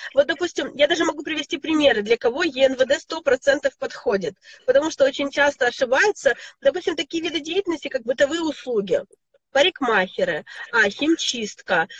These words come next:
а, допустим, там те же самые строительные услуги, если вот вы сами приходите, делаете ремонт, сантехники, плотники,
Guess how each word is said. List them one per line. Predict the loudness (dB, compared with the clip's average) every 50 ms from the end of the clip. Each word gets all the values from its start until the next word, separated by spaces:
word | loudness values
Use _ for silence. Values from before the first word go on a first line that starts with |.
| -14 -8
а, | -2 0 2 2 4
допустим, | 2 2 0 -2 -4 -2
там | 0 0 0 0
те | -2 -4
же | -4 -4
самые | -2 0 0 2 2 2
строительные | 0 0 -2 -2 -2 -2 0 2 2 2
услуги, | 2 0 -6 -8 -8 -6
если | -2 0 0 0 0 -2
вот | -6 -2 0
вы | 0
сами | 0 4 4 4 6 6 6 6 4 4 0 -6 -6
приходите, | _ 0 0 0 0 -2 -2 -2 -2 -2 -4
делаете | 0 2 4 6 6 6 4 2 0
ремонт, | 0 2 2 4 4 2 2 0 -6 -18 -20 -20 -20 -10
сантехники, | -4 -2 -2 -2 -2 -4 -2 0 0 0 0 -2 -8 -8 -8 -8 -10 -10
плотники, | -10 -10 -2 0 2 2 2 0 -4 -8 -4 0 0 0 0